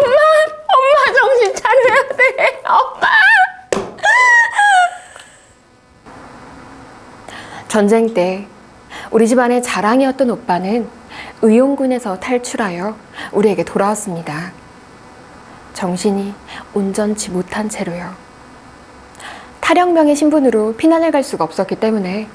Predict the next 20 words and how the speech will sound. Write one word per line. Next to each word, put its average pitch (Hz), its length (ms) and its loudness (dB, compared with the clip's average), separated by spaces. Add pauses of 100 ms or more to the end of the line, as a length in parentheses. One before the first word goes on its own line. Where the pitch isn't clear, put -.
(320)
먼저 185 260 0
올케 240 300 2
언니와 262 640 2 (180)
조카들을 233 720 2
남쪽으로 180 420 -2
피난 254 260 -4
보내고, 196 340 -6 (480)
엄마와 214 380 2
나는 196 340 -2 (200)
오빠의 175 360 -2
회복을 311 480 0
바라며 202 500 -2 (220)
현저동 294 580 0
달동 214 460 0
내 165 80 -4
깊숙한 233 600 -2
곳에 156 180 -6
숨었습니다. 170 760 -6 (1160)
하루하루 311 520 2
지나면서 220 680 0